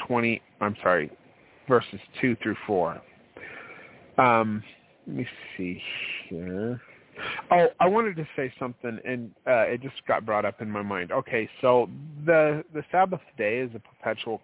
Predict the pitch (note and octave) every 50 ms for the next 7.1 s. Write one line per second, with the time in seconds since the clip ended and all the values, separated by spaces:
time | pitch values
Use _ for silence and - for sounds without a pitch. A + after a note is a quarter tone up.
0 | - - G2+ G2 G#2 G#2+ A2+ A2 A2+ G#2+ - _ G#2+ G2+ G2 F#2+ F#2+ - - F#2+
1 | F2+ F#2+ G2+ A2+ B2 - - - - - - - - - _ _ _ D3 D3 D#3
2 | D3 D3 D3+ C#3+ C3+ - - - A2 A2 A2+ A2+ _ B2 A2+ A#2 A#2 - - A#2
3 | G#2+ G2+ G#2 G2+ G2+ G2 G2+ G2+ F#2 - - - - - G#2 F#2+ G2+ A2 A2 G2+
4 | A2 A2 G#2+ A2 A2 A2+ B2 A#2+ G#2+ G#2+ G#2 G#2+ A2 A#2 A2 - - G#2+ G2 G2+
5 | F#2+ G2 G#2+ G#2 G2+ G#2+ F#2+ F#2 F#2+ G#2+ B2+ C#3+ - - - _ _ - - -
6 | - - - _ - D#3+ D3+ D#3 C#3+ E3 E3 F#3 G3 F#3+ E3 - - - D3+ C3+
7 | C3 -